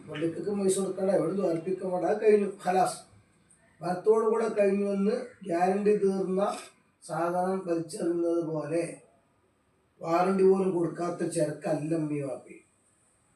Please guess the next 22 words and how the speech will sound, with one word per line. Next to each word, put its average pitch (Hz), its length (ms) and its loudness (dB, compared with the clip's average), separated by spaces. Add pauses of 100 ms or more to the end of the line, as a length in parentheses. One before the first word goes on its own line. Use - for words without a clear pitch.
(240)
ഉമ്മയും 160 460 -4
ഈമാനിക 190 580 0
ബന്ധം 190 380 0
മരണത്തോടുകൂടെ 185 640 2
അവസാനിക്കുന്നതല്ലല്ലോ. 170 1000 -2 (1160)
അൽ 190 160 4
ഹുവത്തു 214 440 6
ഫിൽ 214 260 0
ഇസ്ലാം, 185 580 2 (1000)
അത് 185 100 0
ഈമാനിക 208 500 4
അല്ല, 190 260 6
അത് 175 720 6
ഈമാനിക 208 500 4
ബന്ധം. 196 300 2 (600)
ഈമാനിക 202 440 6
ബന്ധം 214 400 0
കേവലം 202 560 2 (480)
ദേഹത്തിന്റെ 202 720 2
ബന്ധമല്ല, 170 600 0 (120)
ആത്മീയതയുടെ 170 580 0
ബന്ധം. - 360 -8